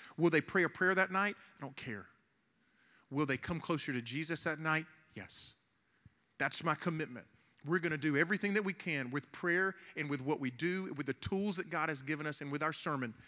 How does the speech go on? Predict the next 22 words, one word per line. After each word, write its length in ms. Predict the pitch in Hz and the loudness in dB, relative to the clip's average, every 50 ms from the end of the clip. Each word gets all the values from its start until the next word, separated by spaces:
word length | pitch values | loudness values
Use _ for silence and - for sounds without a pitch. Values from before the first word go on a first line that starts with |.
| - - - | -20 -20 -6
We're 80 | - 165 | -4 -2
gonna 140 | 156 151 143 | 0 2 2
do 160 | 143 139 135 | 2 4 4
everything 320 | 151 156 180 - - 185 | 4 2 2 -2 0 0
that 80 | 185 185 | 0 0
we 80 | 185 175 | 0 -2
can 260 | - - 170 151 143 | -2 -2 -2 0 0
that 160 | 139 123 - | 0 -2 -2
night 200 | 131 131 131 - - - - - - | -4 -4 -6 -6 -10 -18 -18 -8 -8
to 60 | 139 | -8
bring 300 | 123 123 135 147 147 143 | -6 -4 -2 -2 -2 -2
people 320 | - - - 151 - - | -4 -6 -8 -6 -6 -8
closer 320 | 127 - - 143 131 - 139 | -8 -4 -2 -2 -2 -2 -4
to 100 | 123 127 | -4 -4
Jesus. 460 | 120 110 120 117 104 101 95 - - - - - - | -6 -6 -6 -6 -6 -8 -12 -14 -16 -18 -20 -12 -8
And 140 | 120 120 | -4 -2
that's 160 | 127 127 - - - | -2 -2 -2 -4 -4
all 280 | 139 131 135 139 139 135 | -2 0 2 2 0 0
that 180 | 139 135 127 | -2 -4 -4
I 80 | 131 127 | -4 -6
care 220 | - - 127 113 | -4 -6 -8 -8
about. 260 | 113 98 104 90 82 | -8 -8 -10 -12 -12